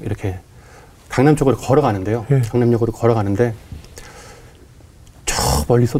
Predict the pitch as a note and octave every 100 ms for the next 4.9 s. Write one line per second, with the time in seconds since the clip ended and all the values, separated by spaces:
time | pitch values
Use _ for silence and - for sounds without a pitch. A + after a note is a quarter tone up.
0 | - C3+ - F3 G3 F3+ D3 - - -
1 | B2 B2+ A2+ A2+ A2 G2+ F#2 F2+ F2 -
2 | - - - - - - - A#2 A2+ A2
3 | A2 - - - - A2+ G#2 G#2+ - F#3
4 | E3+ A#2+ - B2+ C#3 E3 A2+ -